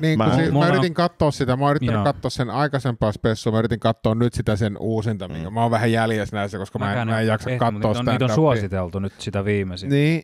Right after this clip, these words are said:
Speaker 1: ja sitten
Speaker 3: En mä tiedä.
Speaker 1: niinku,
Speaker 2: Ainoa,
Speaker 1: mulle ei
Speaker 2: mitä,
Speaker 1: vaan niinku lä-
Speaker 2: ainoa, mitä mä suosittelen John Mulaney'n hommista on se, että etsii semmoisen, missä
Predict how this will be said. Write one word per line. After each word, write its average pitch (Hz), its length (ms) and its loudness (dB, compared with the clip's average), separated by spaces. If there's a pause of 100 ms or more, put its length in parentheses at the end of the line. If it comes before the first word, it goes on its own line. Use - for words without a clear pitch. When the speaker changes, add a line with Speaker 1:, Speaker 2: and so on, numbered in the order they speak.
Speaker 1:
ja 139 120 2
sitten 139 400 -2 (100)
Speaker 3:
En 104 60 -10
mä 104 100 -12
tiedä. 101 240 -10 (180)
Speaker 1:
niinku, 127 500 -2 (520)
Speaker 2:
Ainoa, 165 280 4
Speaker 1:
mulle 156 120 2
ei 139 60 2
Speaker 2:
mitä, 131 140 2
Speaker 1:
vaan 117 240 2
niinku 113 240 2
lä- 131 60 4
Speaker 2:
ainoa, 151 260 2
mitä 127 240 0
mä 110 100 0
suosittelen 110 760 0
John 104 260 2 (420)
Mulaney'n 98 500 2
hommista 90 480 0
on 85 100 0
se, 87 220 2
että 80 180 -2
etsii 87 380 0
semmoisen, 85 500 0
missä 80 340 -6